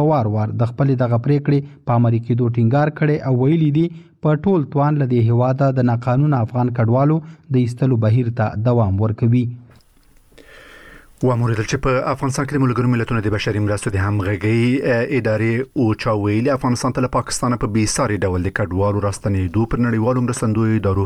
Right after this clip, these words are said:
Speaker 2: فشارونه نور هم زیات کړی دی. افغانستان ته یو شمیر راستانه شوي، اه،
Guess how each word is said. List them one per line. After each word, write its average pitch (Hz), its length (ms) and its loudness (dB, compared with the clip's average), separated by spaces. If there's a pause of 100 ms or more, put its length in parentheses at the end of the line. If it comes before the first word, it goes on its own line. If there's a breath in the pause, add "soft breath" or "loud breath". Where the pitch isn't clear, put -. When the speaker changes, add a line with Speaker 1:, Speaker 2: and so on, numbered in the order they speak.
(120)
Speaker 2:
فشارونه 101 420 -2
نور 95 240 0
هم 113 340 -2
زیات 98 240 -4
کړی 104 220 0
دی. 120 80 0 (1040 loud breath)
افغانستان 147 480 -2
ته 151 260 0
یو 131 260 2
شمیر 131 320 0 (320)
راستانه 98 560 -2
شوي، 107 420 0 (140)
اه، 98 500 -2